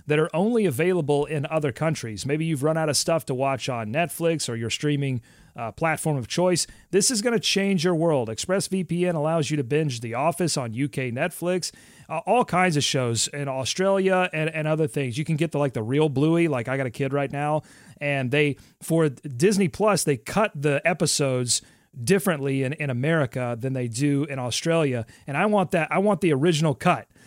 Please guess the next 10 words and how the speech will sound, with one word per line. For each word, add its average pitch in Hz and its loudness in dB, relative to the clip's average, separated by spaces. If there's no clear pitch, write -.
So 156 2
you 165 0
can 160 0
use 170 2
ExpressVPN 143 0
to 131 -2
help 139 -2
you 131 -6
do 135 0
that. 123 -6